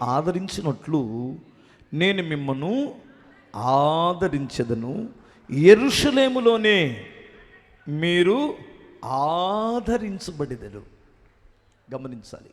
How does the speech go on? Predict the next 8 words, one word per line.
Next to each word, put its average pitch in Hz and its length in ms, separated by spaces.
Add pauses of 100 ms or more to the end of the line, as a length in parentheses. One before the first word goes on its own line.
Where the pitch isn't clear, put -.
యెరూషలేము 190 680
అనగా 127 240
సంఘము. 120 600 (2000)
సంఘములో 247 840
నువ్వు 202 420
ఆదరించబడతావు. 147 960 (1700)
ఆదరణ 240 580
అనేటువంటిది 185 1040